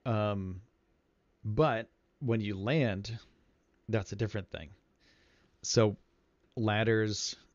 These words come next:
et cetera, may have to be introduced at that point. Could it be like a, you know, like an afterthought? Because it might get in the way. Like, a ladder might get in the way if you do, like, a, you know, so if you're going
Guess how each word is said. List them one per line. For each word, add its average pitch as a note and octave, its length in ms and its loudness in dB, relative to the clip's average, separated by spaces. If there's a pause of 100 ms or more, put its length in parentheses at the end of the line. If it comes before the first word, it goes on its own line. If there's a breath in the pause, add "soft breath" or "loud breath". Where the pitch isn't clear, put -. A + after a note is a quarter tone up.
et G#2+ 140 -6
cetera, F#2 500 0 (420)
may B2+ 520 4
have A2+ 320 0
to A#2 80 2
be G#2 360 2
introduced G#2+ 540 0
at G2+ 60 -2
that F#2 180 -2
point. G2+ 240 -8 (340 loud breath)
Could G3 140 6
it F#3 140 2
be F#3 180 0
like F3 300 -2
a, B2+ 260 -2 (640)
you C3+ 100 -2
know, A2+ 160 0
like A#2+ 160 0
an A2 80 4
afterthought? B2 480 0
Because B2+ 200 -6
it B2+ 100 -6
might F#3+ 160 0
get F3 80 2
in D3 80 0
the A#2 80 0
way. A#2+ 400 -2
Like, G#2 120 -4
a A2+ 60 -2
ladder D3 220 2
might A#2+ 220 -2
get A2+ 120 -4
in G2 60 -12
the G#2 80 -6
way G#2+ 360 -6
if - 160 -14
you A#2 60 -6
do, G#2+ 300 -6
like, F#2+ 260 -10
a, F2+ 260 -10 (1120)
you G#2 80 -10
know, F2+ 200 -12 (1200)
so - 160 -4
if G#2+ 100 -4
you're A#2 100 -4
going G#2 340 -4